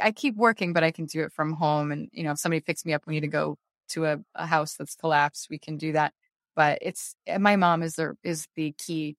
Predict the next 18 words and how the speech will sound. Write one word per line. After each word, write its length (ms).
to 160
our 220
lives. 540
She 420
came 320
for 160
the 100
birth 260
of 60
my 140
daughter 300
and 100
was 120
gonna 140
stay 200
a 40
few 160
months. 340